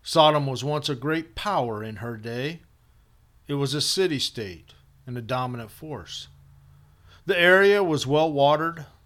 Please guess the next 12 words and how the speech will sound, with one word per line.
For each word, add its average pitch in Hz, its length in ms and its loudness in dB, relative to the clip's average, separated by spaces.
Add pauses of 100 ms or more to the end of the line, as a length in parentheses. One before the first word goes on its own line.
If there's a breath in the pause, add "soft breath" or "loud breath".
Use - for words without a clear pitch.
(140)
lush, 147 440 0
and 139 180 -6
green. 85 400 -14 (800)
It 143 120 -4
had 143 200 2
the 151 120 -6 (100)
image 123 500 -4
of 120 100 -8
the 131 80 -8
Garden 131 320 -4
of 135 160 -8
Eden. 107 300 -14